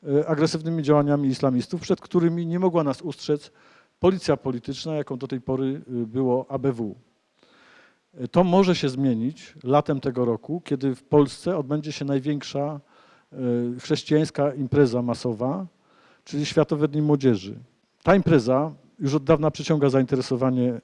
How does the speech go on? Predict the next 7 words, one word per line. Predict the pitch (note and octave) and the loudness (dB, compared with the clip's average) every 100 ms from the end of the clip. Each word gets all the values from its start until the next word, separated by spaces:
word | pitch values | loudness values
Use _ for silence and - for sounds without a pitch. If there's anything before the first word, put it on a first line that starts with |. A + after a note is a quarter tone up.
| - | -8
islamskich | C3+ D3 C#3 - B2 | -2 0 0 -2 -2
radykałów. | B2+ B2 B2 A2+ D3+ G3+ - _ _ _ _ _ _ _ _ _ _ _ _ _ _ _ F3 | 0 -2 -2 -2 -2 -8 -16 _ _ _ _ _ _ _ _ _ _ _ _ _ _ _ -12
Y, | A#2 A#2 A2 _ - | -4 -4 -4 _ -20
dwa | G#2+ E3 F#3 | 4 6 6
fakty, | E3 D#3+ - A#2+ A2 G#2+ - - | 4 0 -6 -8 -8 -10 -18 -20
które | - C#3+ C3+ | -2 2 4
są, | D3 C#3 C3+ | 4 2 0